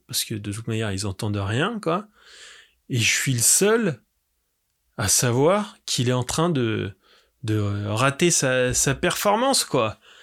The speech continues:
Ah, j'étais dehors, à un moment, j'avais envie de, je sais pas, quoi, de relayer aux gens, de, « Hé, écoutez, il a dit ça », c'est pour bien dire, pour bien montrer que c'est pas moi qui va donner du blé. «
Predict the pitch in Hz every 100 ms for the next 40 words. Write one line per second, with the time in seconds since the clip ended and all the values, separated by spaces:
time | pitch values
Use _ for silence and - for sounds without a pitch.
0 | - - - _ - 151 131 120 - 123
1 | 131 196 151 139 147 170 208 214 180 -
2 | _ _ _ _ _ _ _ _ _ -
3 | 113 117 120 113 135 180 147 117 107 104
4 | 104 101 - _ _ _ _ _ _ -
5 | 110 - 123 - 277 - 139 123 120 120
6 | 185 208 220 269 196 202 202 147 - 247
7 | 254 196 - - 190 285 285 269 269 277
8 | - _ - 160 170 170 151 160 - 233
9 | 240 277 - - 165 165 - 165 143 131
10 | 170 196 202 175 - 123 139 147 143 151
11 | - 117 127 139 - 120 110 113 113 123
12 | 123 123